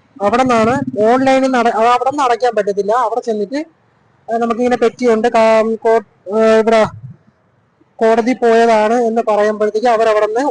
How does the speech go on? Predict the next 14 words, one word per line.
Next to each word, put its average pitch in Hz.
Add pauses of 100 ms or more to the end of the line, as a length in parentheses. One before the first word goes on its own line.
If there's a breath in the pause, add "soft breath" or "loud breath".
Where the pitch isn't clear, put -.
(140)
ഓൺലൈനിൽ 233
ചെയ്യാനുള്ള 214
സംവിധാനം 214
ചെയ്തു 214
തരും. 139 (920)
അപ്പൊ -
അങ്ങനെ 240
മൂന്ന് 247
പെറ്റി 220
അടച്ചേട്ടാ, 180
ഒരു 202
രണ്ടായിരത്തിൻ്റെതും 214 (400)
ഒരു 208
അഞ്ഞൂറിൻ്റെതും, 220